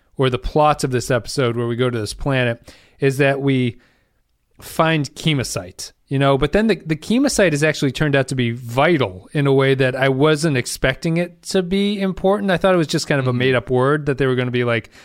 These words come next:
Speaker 1: "Track the Chemosite, track the Chemosite, do whatever." But it's part of the betrayal of the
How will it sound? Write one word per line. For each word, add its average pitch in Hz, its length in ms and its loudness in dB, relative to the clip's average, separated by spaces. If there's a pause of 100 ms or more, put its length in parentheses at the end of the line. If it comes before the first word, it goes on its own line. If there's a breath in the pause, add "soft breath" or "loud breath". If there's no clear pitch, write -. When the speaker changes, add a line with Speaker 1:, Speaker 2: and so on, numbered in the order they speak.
(180 loud breath)
Speaker 1:
"Track 170 200 0
the - 80 -20
Chemosite, 170 460 0
track 156 200 2
the - 60 -20
Chemosite, 131 420 -4
do 127 80 -2
whatever." 139 300 0
But 123 200 0 (560 loud breath)
it's 170 200 -2
part 190 260 4
of 170 140 0
the 151 100 2
betrayal 151 720 0
of 127 380 0
the 120 420 -2